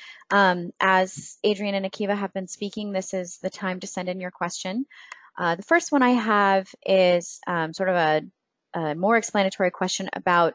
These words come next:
uh, the relationship of A F I to I seal, I S E A L. Can, um, Adrian, maybe you can speak to that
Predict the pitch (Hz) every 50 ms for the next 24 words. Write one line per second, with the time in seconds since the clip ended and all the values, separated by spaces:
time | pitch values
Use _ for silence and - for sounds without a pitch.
0 | - _ - 175 170 160 175 170 170 185 185 196 202 - - 202 190 - 185 165
1 | 165 - _ _ _ - 180 170 160 160 160 156 - - - _ _ _ _ _
2 | 196 190 185 170 170 - - 165 160 160 156 156 160 170 - _ - - - -
3 | _ _ _ - - - 220 202 180 170 - - - 196 202 190 - - - -
4 | - 92 - - - - - 175 165 156 160 170 - - - 160 151 151 160 -
5 | - - 127 - - - - 214 185 180 - _ _ - 185 175 160 160 208 214
6 | 208 220 214 202 196 190 185 196 180 185 - - 190 175 - - 180 170 - -
7 | - 180 170 165 156 151